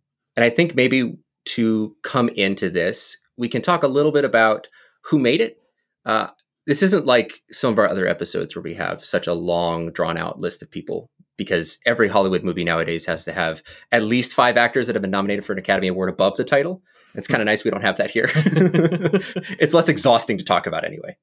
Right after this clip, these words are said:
But this is coming to us from, uh, Stuart Rosenberg, who previously was not known for much. He directed some T V episodes and has two feature films to his credit, neither of which I've ever heard of. Uh, but afterwards, he brought us movies like W U S A, Pocket Money, and The Drowning Pool, all of which starred Paul Newman,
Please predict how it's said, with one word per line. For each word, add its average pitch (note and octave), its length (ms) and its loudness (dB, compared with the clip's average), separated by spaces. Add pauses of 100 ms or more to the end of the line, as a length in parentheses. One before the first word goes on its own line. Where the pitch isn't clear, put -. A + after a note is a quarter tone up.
(320)
But B2 80 0
this C#3 120 4
is D3+ 80 -2
coming D3 200 4
to C3 80 4
us A#2 140 0
from, G#2 380 0
uh, F#2+ 160 2
Stuart - 460 2
Rosenberg, A#2+ 600 2 (100)
who G2+ 280 -2 (100)
previously G3 480 2
was C3+ 120 2
not C#3 140 0
known B2+ 180 2
for A#2+ 120 -2
much. G#2 240 0
He A#2 60 -4
directed G2 340 -2
some F#2+ 160 -6
T - 260 -6
V G#2+ 200 -2
episodes A2 500 0
and F2+ 100 -6
has F2 160 -8
two - 180 -10
feature G#2+ 280 -8
films G2+ 260 -4
to - 80 -10
his F#2 80 -6
credit, G#2 340 0
neither G#2+ 340 2
of F2+ 60 -2
which F#2+ 160 -2
I've E2+ 100 -4
ever E2+ 240 -4
heard - 140 -8
of. - 200 -10 (600)
Uh, G2 200 2
but F#2+ 260 0
afterwards, B2+ 520 0
he A#2+ 120 -4
brought G#2+ 240 4
us - 240 -2 (140)
movies G#2+ 340 -2
like F2 160 0 (240)
W B2 500 0 (140)
U A#2 520 -2
S G#2+ 300 0
A, D3+ 300 0
Pocket D#3 320 0
Money, D3 200 0
and G#2 80 -4
The F#2+ 60 0
Drowning A#2+ 360 2
Pool, G#2+ 400 -2
all C3+ 200 6
of A2+ 100 -2
which - 320 -4
starred F#2+ 320 0
Paul F#2+ 200 2
Newman, F2 280 -4